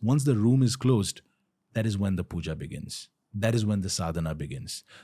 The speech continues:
The number one factor that affects a person is their ab-, ability to concentrate and focus. And, you know, there are tools for us, for, for that to be aided,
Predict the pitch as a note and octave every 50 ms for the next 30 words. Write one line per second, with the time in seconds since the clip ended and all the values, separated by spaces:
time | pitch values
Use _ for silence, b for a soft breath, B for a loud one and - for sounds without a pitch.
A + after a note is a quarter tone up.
0 | B - A2+ A#2 G#2+ G#2+ G#2 G#2+ A2+ B2 C#3 D#3+ E3 D#3+ E3 D#3+ D3 C3+ B2 B2
1 | B2 B2 A#2+ A2+ A2+ - _ - B2+ A#2+ A#2+ - - - A#2 G2+ F#2 G2+ F2 F2
2 | F2+ - - A2 G#2 - - - F#2+ - - G2 G2 - - C3 C#3+ C3+ B B
3 | B B B _ - A2+ A2 G#2+ G2 F#2+ F#2 G2+ G#2 - - _ _ - B2 A2+
4 | A2+ - - - A#2+ F#2+ G2+ A#2+ B2 B2+ A#2 B2+ A2 A2 G2+ - - F#2+ F#2+ G2+
5 | G2+ - - G#2 G2 - - - E2 D2+ - - _ _ - G2+ F#2+ F#2+ - G2+
6 | F2+ - - F2 E2 - - B B B B B - G#2+ A2+ F#2+ - _ _ _
7 | b b b b b - A2+ G#2+ G#2 F2+ F2 - _ _ _ _ - B2 A#2+ G#2+
8 | A#2+ A2+ A2+ A2 G2+ - - - A2+ B2 C3 C3 C3+ D#3 D3 C#3+ - - - _
9 | _ _ _ _ - - - B2 A2+ G#2+ - - - _ _ _ - B2 B2 -
10 | - C3 A2+ G#2+ - - - _ - B2+ A#2 G#2+ G#2 - - _ _ _ D3 B2
11 | - A#2 A2 - - B2 A#2 A2+ A#2 - - G#2+ G#2+ A2 A2 C3+ D#3 D3+ -